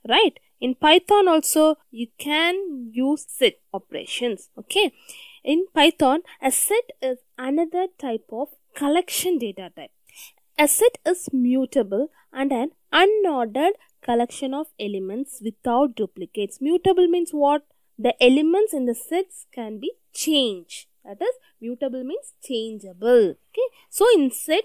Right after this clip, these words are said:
elements we can make changes also, and it is an unordered collection of elements without duplicates. Duplicates means the elements within a set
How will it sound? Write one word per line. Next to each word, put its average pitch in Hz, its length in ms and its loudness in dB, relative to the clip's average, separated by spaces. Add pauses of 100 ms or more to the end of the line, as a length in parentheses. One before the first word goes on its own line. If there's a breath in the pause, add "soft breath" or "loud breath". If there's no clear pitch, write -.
elements 277 480 -4
we - 80 -10
can 262 280 -6
make 214 240 -6
changes 214 520 -10
also, 240 400 -6 (240 soft breath)
and 302 160 -2
it 311 120 -2
is 370 160 0
an 359 140 -2 (140)
unordered 359 760 -2 (140)
collection 233 520 -8
of 247 120 -12 (180)
elements 190 720 -6 (340 soft breath)
without 339 540 -4
duplicates. - 600 -12 (320)
Duplicates 392 600 2
means 254 280 -2
the 247 240 -6
elements 381 640 0
within 294 400 -6 (120)
a 285 100 -8
set 480 340 -4